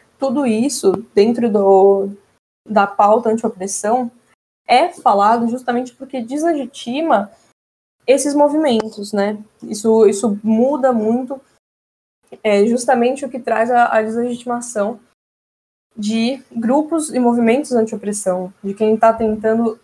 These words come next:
entender todos esses, esses movimentos coletivos de uma maneira radical. Porque se não for radical, a gente tá ignorando grupos.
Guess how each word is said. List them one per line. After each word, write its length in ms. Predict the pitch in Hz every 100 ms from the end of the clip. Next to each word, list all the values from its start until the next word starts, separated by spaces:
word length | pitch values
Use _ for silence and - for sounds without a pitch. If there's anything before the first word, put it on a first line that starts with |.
| -
entender 600 | 226 214 202 202 220 220
todos 340 | 226 247 285
esses, 540 | 269 247 - 208 202 -
esses 200 | 214 208
movimentos 640 | 202 196 196 190 190 -
coletivos 500 | - 196 190 - 240
de 60 | 262
uma 80 | 269
maneira 240 | 269 269
radical. 680 | 277 277 311 233 240 226 - _ _ _
Porque 340 | 208 240 226
se 220 | - -
não 140 | 339 381
for 160 | 381
radical, 580 | 254 208 214 233 254 254
a 80 | -
gente 320 | 233 240 240
tá 440 | 262 - 247 277 -
ignorando 500 | 247 277 294 262 285
grupos. 500 | 233 220 214 214 -